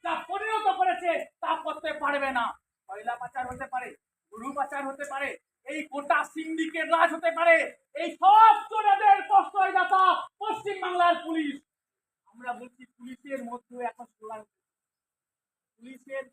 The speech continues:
মধ্যেও স্লোগান উঠেছে, "পুলিশ তুমি চিন্তা করো, তোমার নিয়ে উঠতে পারো।" আমরা বলতে চাই, সব বাড়িতে মা আছে, বোন আছে,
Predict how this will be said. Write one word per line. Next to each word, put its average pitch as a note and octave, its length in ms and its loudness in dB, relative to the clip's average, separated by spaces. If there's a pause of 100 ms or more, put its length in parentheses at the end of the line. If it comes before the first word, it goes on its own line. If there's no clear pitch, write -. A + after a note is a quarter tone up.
(160)
মধ্যেও B3+ 340 -16
স্লোগান B3 380 -14
উঠেছে, B3 440 -14 (420)
"পুলিশ C4+ 300 -14
তুমি B3+ 220 -12
চিন্তা B3 400 -14
করো, B3 260 -8
তোমার A#3+ 420 -14
নিয়ে A3+ 200 -16
উঠতে G#3+ 340 -20
পারো।" - 280 -20 (1200)
আমরা - 180 -20
বলতে G4 240 -20
চাই, G3 340 -16 (640)
সব G3+ 200 -16
বাড়িতে G3+ 400 -20
মা G#3+ 240 -6
আছে, G#3+ 200 -12 (440)
বোন B3+ 220 -6
আছে, C4 340 -10